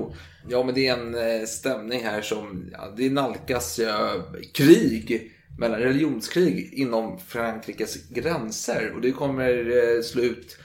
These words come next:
med full kraft då, senare, f-, eh, femtonhundrasextiotvå då. Men, eh, vi kommer dit senare, eh, eventuellt. Men, eh, den här pojken föddes i alla fall, femtonhundratre. Han fick då namnet Michel.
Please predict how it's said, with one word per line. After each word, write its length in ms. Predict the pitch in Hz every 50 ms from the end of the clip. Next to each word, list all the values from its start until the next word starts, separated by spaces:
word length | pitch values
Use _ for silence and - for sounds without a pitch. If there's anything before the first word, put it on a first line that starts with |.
| - _
med 100 | - -
full 260 | - - 139 135 120 -
kraft 360 | - - 147 165 175 - - -
då, 360 | 113 110 107 101 90 90 - -
senare, 400 | - - - 123 110 107 110 101
f-, 260 | - - - - 90 104
eh, 220 | 120 117 113 110 110
femtonhundrasextiotvå 840 | 113 131 123 117 117 113 113 - 110 - 117 - - - 123 127 120
då. 280 | 107 110 - - - - - -
Men, 140 | 110 123 131 131
eh, 360 | 123 117 110 104 98 98 107 - - - -
vi 220 | 123 147 156 156 151
kommer 240 | 151 156 151 147
dit 180 | 135 139 139 139
senare, 420 | - - 147 123 113 117 123 123
eh, 80 | 120 - - - - - - - - - _ - -
eventuellt. 460 | 123 120 113 113 110 101 101 101 - - -
Men, 320 | 127 143 143 147 151 151
eh, 60 | 156 156 151 147 135 135
den 80 | 147
här 180 | 170 190 185 -
pojken 340 | 185 190 185 185 185 175 -
föddes 300 | 185 170 165 175 175 -
i 20 |
alla 100 | 147 139
fall, 180 | - - 277 269 - - -
femtonhundratre. 560 | 151 143 139 147 143 135 135 - 143 180 202 185 -
Han 240 | - 131 127 120 -
fick 240 | 139 127 - - -
då 140 | 127 123
namnet 400 | 123 120 117 117 117 120 120 117 - - - - _ - - -
Michel. 400 | 120 117 - 127 135 156 277 294